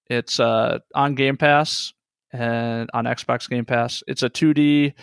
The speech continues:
uh, kinda side scroll type game. It's, <clears throat> it's got a pretty good story. You're, you're, like, on a boat, and you're, you become this, like, Spiritfarer,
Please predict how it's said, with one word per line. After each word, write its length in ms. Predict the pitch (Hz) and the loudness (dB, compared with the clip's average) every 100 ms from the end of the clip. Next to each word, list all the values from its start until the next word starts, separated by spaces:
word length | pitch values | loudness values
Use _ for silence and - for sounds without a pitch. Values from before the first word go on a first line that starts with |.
| - _ _ _ _ - | -20 _ _ _ _ -4
uh, 360 | 117 113 110 110 - _ _ - | 2 4 4 2 -6 _ _ -2
kinda 200 | 131 113 | 0 0
side 360 | - 110 113 | 2 2 2
scroll 360 | - - 113 113 | 0 2 2 2
type 300 | 127 117 110 | 2 0 0
game. 500 | 117 113 113 113 113 _ - | -2 0 0 -2 -6 _ -4
It's, 580 | 120 113 - - - - _ _ _ _ _ _ _ _ - | -2 -2 -4 -6 -6 -10 _ _ _ _ _ _ _ _ -10
<clears throat> 520 | - - - - - | -10 -12 -20 -18 -6
it's 200 | 139 - | -6 0
got 160 | 202 | 0
a 40 | 214 | 2
pretty 200 | 175 147 | 0 0
good 120 | 135 | 0
story. 560 | - 131 117 117 117 110 | 0 2 2 2 2 0
You're, 260 | 127 127 - | 0 -2 -2
you're, 200 | 143 139 | 0 4
like, 220 | 151 135 | 4 4
on 160 | 143 | 2
a 60 | 135 | 2
boat, 540 | - - 113 117 - - | 0 0 2 2 0 -8
and 180 | 120 120 | -4 0
you're, 260 | 117 117 - | 0 -2 -6
you 400 | 131 135 131 120 - _ - | -4 0 0 -2 -8 _ -8
become 340 | 135 - 135 | -4 0 2
this, 240 | 123 117 - | 2 0 -2
like, 160 | 110 | -4
Spiritfarer, 840 | - - 113 113 113 123 117 117 | -6 -6 -4 -2 -2 2 4 2